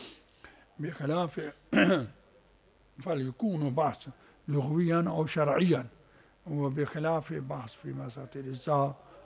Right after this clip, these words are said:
إنه عقلي، هذا من جهة، ومن جهة أخرى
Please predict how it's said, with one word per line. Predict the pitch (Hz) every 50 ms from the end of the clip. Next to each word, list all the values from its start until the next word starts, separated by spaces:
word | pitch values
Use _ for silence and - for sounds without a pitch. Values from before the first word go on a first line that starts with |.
| - -
إنه | 147 147 156 156 165 165 156 -
عقلي، | 139 156 - - 165 160 170 160 143 151 156 147 123 - - - - - _ - -
هذا | 139 143 151 151 156 156
من | 151 160 160 160
جهة، | 135 185 180 170 147 135 131 135 - - - - - - - - _ _
ومن | - 127 127 131 139 151 151
جهة | 139 160 156 156 156 165 180 190
أخرى | 196 175 - 160 160 165 160 160 160